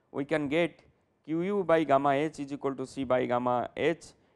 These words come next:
N C plus zero point five gamma B by gamma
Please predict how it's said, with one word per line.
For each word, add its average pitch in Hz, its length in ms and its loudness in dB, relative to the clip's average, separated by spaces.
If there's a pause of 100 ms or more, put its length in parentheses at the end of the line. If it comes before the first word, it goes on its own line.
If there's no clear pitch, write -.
N 127 220 -4
C 165 240 -6
plus 139 280 -2
zero 131 200 -2
point 127 280 -4
five 131 240 -2
gamma 123 280 -2
B 143 160 -4
by 135 180 4
gamma 123 400 0